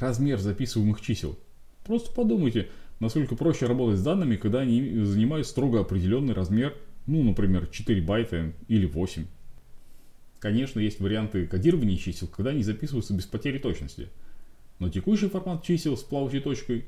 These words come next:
самый экономный, всего шестьдесят четыре бита. Один бит на знак,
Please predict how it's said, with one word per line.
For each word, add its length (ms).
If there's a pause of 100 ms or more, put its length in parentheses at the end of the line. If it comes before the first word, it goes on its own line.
(100)
самый 300
экономный, 420
всего 260
шестьдесят 380
четыре 260
бита. 300 (500)
Один 240
бит 160
на 140
знак, 300